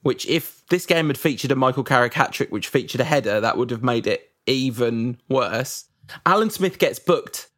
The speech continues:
which led me to ask the question, is there any confirmation that Alan Smith ever played ninety minutes without getting booked?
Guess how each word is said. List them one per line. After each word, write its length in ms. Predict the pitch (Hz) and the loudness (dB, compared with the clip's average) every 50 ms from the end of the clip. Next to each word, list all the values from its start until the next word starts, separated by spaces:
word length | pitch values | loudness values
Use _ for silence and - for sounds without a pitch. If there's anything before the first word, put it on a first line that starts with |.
| _ | _
which 220 | - 147 170 - 151 | -4 -4 -2 0 0
led 180 | 156 147 127 | 0 0 2
me 120 | 139 147 135 | 0 -2 0
to 180 | - 151 147 139 | 0 2 2 2
ask 180 | 135 135 - | 2 2 0
the 60 | - | -6
question, 540 | 120 - 151 135 - - - 135 127 123 120 - _ - - - - - - _ _ _ | -2 0 0 0 0 0 -2 -2 0 -2 -4 -6 _ -18 -20 -20 -20 -20 -20 _ _ _
is 180 | - 160 160 135 | 0 0 2 2
there 240 | 185 170 160 156 | 4 4 4 4
any 160 | 156 151 151 139 | 2 2 0 0
confirmation 640 | - 156 143 139 123 135 131 131 127 127 - 135 | 0 0 0 0 0 0 2 2 2 0 0 0
that 100 | 123 - | 0 2
Alan 220 | - 123 127 131 | 2 2 2 0
Smith 260 | 123 - 139 123 120 131 - | 0 0 0 0 0 0 0
ever 240 | 131 139 135 127 135 | 2 2 2 2 0
played 320 | - - 143 127 123 113 | 0 0 2 2 2 0
ninety 320 | 120 120 120 120 113 - 120 | 0 0 0 0 -2 -2 -2
minutes 300 | 123 120 120 - - - | -2 -2 -4 -4 -4 -4
without 400 | 127 120 120 120 117 104 - - | -2 0 2 2 2 0 0 -2
getting 280 | 123 120 - 113 117 | -2 -2 -2 -2 -2
booked? 460 | 110 123 110 92 67 - - - - | -2 -2 -2 -2 -2 -6 -10 -16 -18